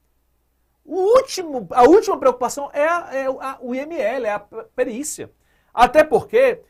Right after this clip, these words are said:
eu posso considerar a título de prova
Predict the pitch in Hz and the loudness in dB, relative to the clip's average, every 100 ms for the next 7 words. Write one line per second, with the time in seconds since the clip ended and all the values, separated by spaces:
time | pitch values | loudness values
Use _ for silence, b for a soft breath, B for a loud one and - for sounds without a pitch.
0 | b 214 208 - 285 294 - - 226 240 | b 0 0 0 0 0 -6 -12 -10 -8
1 | - 170 175 175 - - 151 151 160 226 | -6 -4 -2 -4 -8 -14 -14 -10 -2 2
2 | 302 175 127 | 2 -2 -8